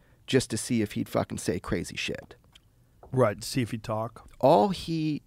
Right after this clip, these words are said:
Speaker 1: all he cares about is the, is what he saw, what he knows is real. But if, if you do just talk with him privately, they did show him,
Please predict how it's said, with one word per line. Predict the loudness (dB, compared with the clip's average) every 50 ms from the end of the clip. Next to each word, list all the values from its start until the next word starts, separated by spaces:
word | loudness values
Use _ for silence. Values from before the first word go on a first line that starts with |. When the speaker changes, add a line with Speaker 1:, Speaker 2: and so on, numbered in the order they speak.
| _ _ _ _ 4
Speaker 1:
all | 6 6 6
he | 4 2 -2 -6
cares | -4 -2 0 0 0 0
about | 0 2 2 2 2 0 -2 _ _ _ -6 0
is | 0 0 2 2
the, | 2 2 2 2 0 -2
is | -4 -2
what | 0 -2 -2
he | -2 -4 -4 -4
saw, | -2 -2 -2 0 0 2 2 0 0 0 -2
what | -2 -2
he | -2 -4 -2
knows | -2 -2 0 2 2 2 2 2 -2
is | -4 -4
real. | -2 -2 -2 -4 -6 -10 -18 -20 -20 -20 -20 -20 -20 -20 -10 -8 -6 -6 -6 -8 -12 -2 2 4
But | 4 4 4 2 -2 -6 -10 -18 -2 2
if, | 2 2 2 0 -4 -6
if | -4 -2
you | -2
do | 2 4 4 4 4 2 0
just | -2 -2 -2 0
talk | 0 2 2 2 0
with | -2 -2
him | -2 -2 -2
privately, | -2 0 2 2 2 2 2 2 2 2 2 0 -4 -8 _ _ 0
they | 2 2 4
did | 4 2 0 0
show | 0 0 2 2 2 2
him, | 2 2 0 0 0 0 -2 -2 -4